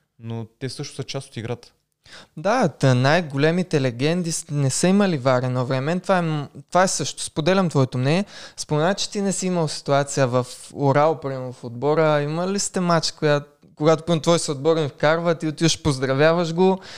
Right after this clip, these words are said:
Speaker 2: и после две-три минути, ама то няма гол?
Speaker 1: Ами,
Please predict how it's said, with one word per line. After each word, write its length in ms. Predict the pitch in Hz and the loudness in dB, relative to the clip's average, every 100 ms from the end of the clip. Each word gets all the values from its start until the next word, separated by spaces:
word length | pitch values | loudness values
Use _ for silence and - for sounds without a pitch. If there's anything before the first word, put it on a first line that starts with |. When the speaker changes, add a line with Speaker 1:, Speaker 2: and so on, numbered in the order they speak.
| - 165 | -18 -4
Speaker 2:
и 60 | 147 | 0
после 380 | 170 165 - | 2 2 0
две-три 400 | 151 147 165 160 | 0 0 0 2
минути, 440 | 160 151 165 165 170 | 4 4 2 2 2
ама 200 | 156 151 | 2 0
то 200 | 147 151 | -2 0
няма 260 | 143 139 131 | 2 0 0
гол? 300 | 139 147 175 - _ - - - - | 0 0 -4 -10 _ -20 -18 -18 -14
Speaker 1:
Ами, 720 | 120 120 123 123 120 120 120 | -10 -8 -6 -6 -6 -8 -10